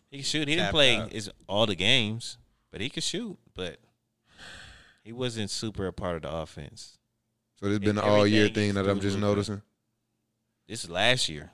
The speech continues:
Speaker 1: as well. He was playing better last year 'cause he wasn't coming off injury, but
Speaker 3: Yeah. And then he got hurt, so I guess we didn't get
Speaker 1: Mm-hmm.
Speaker 3: to really see what he was gonna do.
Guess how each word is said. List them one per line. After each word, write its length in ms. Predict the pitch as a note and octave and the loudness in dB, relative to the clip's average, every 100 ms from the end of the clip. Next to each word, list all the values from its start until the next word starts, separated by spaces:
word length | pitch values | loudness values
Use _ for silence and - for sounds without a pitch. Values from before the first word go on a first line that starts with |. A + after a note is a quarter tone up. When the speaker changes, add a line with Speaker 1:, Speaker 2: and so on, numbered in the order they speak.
| - | -18
Speaker 1:
as 140 | - | -12
well. 260 | F2 A2 A2+ - _ _ _ _ _ _ _ _ _ _ _ | -8 -8 -10 -16 _ _ _ _ _ _ _ _ _ _ _
He 60 | D3 | -6
was 80 | C#3+ | 2
playing 240 | C#3+ G#2 | 4 4
better 280 | E2+ A#2+ G#2 | 4 4 4
last 300 | F2+ F2 - | 2 0 -4
year 100 | F2+ | -8
'cause 180 | F2+ E2+ | -10 -10
he 80 | |
wasn't 280 | F#2 E2+ D#2+ | -8 -8 -10
coming 240 | - E2+ D#2+ | -10 -8 -8
off 140 | D#2 | -8
injury, 400 | E2+ G2 D#2+ D#2 | -6 -6 -8 -12
but 280 | - D2+ - _ _ | -12 -16 -18 _ _
Speaker 3:
Yeah. 280 | F2+ E2+ F2 _ | -10 -10 -12 _
And 120 | G2 G2 | -8 -2
then 140 | A2 | 0
he 100 | G#2+ | 4
got 220 | G2 F#2+ F2+ | 4 4 4
hurt, 200 | G2+ F2+ | 2 0
so 100 | F#2+ | -2
I 80 | F#2 | 0
guess 200 | F#2+ F2+ | -2 -2
we 100 | F#2 | -2
didn't 180 | F2+ F2+ | -4 -4
get 120 | F2+ | -6
Speaker 1:
Mm-hmm. 80 | F2 | -4
Speaker 3:
to 20 | |
really 220 | F#2 F2+ | -4 -4
see 220 | E2 F#2+ | -4 -6
what 160 | F2+ F2 | -4 -4
he 100 | F2 | -4
was 140 | E2+ | -6
gonna 240 | E2+ F2+ F2 | -8 -8 -6
do. 260 | F2 F#2 | -4 -6